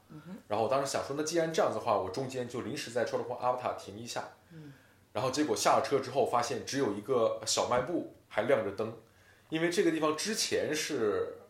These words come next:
Speaker 2: 哈萨克人和，和在苏联时期是，是俄罗斯人，呃，到吉尔-，吉尔吉斯斯坦的一个避暑，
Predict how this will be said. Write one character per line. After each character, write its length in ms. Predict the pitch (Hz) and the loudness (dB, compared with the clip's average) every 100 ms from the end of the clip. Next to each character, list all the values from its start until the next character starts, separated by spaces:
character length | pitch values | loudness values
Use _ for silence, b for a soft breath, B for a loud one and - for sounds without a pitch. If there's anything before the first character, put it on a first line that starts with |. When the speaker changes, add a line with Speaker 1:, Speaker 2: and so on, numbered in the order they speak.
| _ - | _ -12
Speaker 2:
哈 220 | - 160 | -6 0
萨 120 | 165 | 0
克 260 | 160 185 104 | 0 0 2
人 280 | - 101 117 | 0 -6 -10
和， 480 | - 101 101 101 - | -4 0 2 0 -2
和 380 | - 101 98 98 - | -6 -2 -2 -2 -2
在 120 | 113 | -4
苏 220 | - 202 | -2 -2
联 160 | 110 101 | -2 -4
时 140 | 107 | -8
期 260 | - 104 104 | -10 -8 -8
是， 220 | - 104 | -6 -8
是 340 | - - 127 | -8 -10 -6
俄 100 | 107 | -2
罗 80 | 110 | -2
斯 220 | 135 151 | -2 -4
人， 280 | 95 92 98 b b b - | -4 -6 -10 b b b 0
呃， 240 | 92 - | 0 4
到 280 | 123 110 - | 6 6 4
吉 240 | - 110 | 0 -6
尔-， 40 | 113 | -6
吉 240 | - 147 | -6 -4
尔 60 | 120 | -4
吉 200 | - 127 | -6 -10
斯 20 | |
斯 140 | - | -6
坦 240 | 147 120 - | -4 -4 -4
的 320 | 95 92 - - - | -2 -2 -6 -14 -16
一 100 | 107 | -6
个 420 | 113 107 95 - b b b b _ | 0 2 2 -2 b b b b _
避 120 | 233 | -2
暑， 160 | 170 | -2